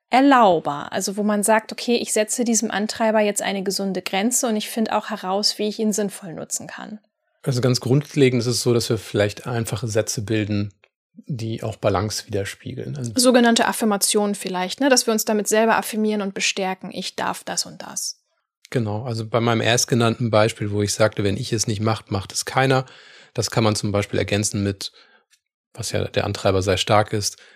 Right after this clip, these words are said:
Speaker 2: kann man ergänzen mit, „Ich darf meine Wünsche mitteilen, ich darf um Hilfe bitten, ich darf Gefühle zeigen.“ Das bringt es in Balance.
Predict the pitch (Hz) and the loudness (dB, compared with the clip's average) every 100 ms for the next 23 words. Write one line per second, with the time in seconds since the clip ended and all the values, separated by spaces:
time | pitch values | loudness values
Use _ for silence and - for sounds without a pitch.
0 | - 113 98 95 101 - 104 98 - 90 | -6 0 2 4 2 2 2 0 -2 -2
1 | - 98 101 - 95 95 98 98 180 117 | 2 4 2 -2 -2 -2 -4 -2 -2 -2
2 | - 117 110 107 110 _ _ _ _ _ | -2 -2 0 -2 -6 _ _ _ _ _
3 | - 98 90 92 104 101 95 101 - 95 | 0 0 2 0 -2 -2 -4 -4 -4 -4
4 | 95 _ - - 90 - 101 107 107 - | -6 _ -10 -4 -4 -6 -6 -4 -4 0
5 | 117 98 101 104 _ _ _ _ - 101 | 0 0 0 -6 _ _ _ _ -6 -4
6 | 120 110 104 101 98 95 90 98 - | -2 -2 -2 -4 -4 -4 -6 -10 -14